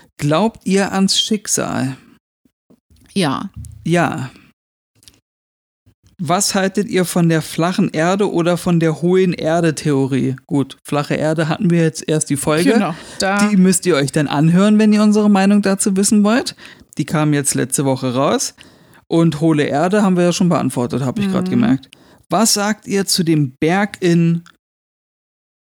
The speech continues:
Speaker 1: Mirandila, der aussieht wie die Sphinx?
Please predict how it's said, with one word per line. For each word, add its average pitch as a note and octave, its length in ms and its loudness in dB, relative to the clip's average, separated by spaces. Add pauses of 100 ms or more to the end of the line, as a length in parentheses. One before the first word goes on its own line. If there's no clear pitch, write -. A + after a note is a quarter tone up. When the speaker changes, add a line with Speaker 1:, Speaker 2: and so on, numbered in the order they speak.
Speaker 1:
Mirandila, D#3+ 1900 2
der D3 400 -4
aussieht F3+ 460 -2
wie D#3 100 0
die E3 140 2
Sphinx? - 680 -2